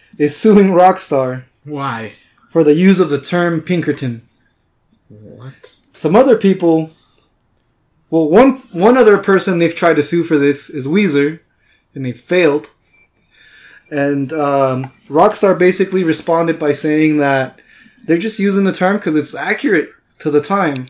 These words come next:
Speaker 1: And they're like, "If that's the case, why don't you go sue Deadwood and BioShock and all these other franchises that have used the word Pinkerton?" So I'm like,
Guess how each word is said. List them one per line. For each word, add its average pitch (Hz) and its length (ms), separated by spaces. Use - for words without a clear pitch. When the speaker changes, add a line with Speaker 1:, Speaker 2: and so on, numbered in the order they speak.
Speaker 1:
And 147 180
they're 156 120
like, 147 280
"If 139 260
that's 190 280
the 196 100
case, 165 460
why 170 320
don't 202 180
you 202 60
go 196 180
sue 190 240
Deadwood 151 600
and 139 200
BioShock 160 680
and 143 120
all 185 120
these 190 160
other 202 240
franchises 151 800
that 147 140
have 127 140
used 165 260
the 156 60
word 160 240
Pinkerton?" 139 600
So 170 240
I'm 170 100
like, 139 300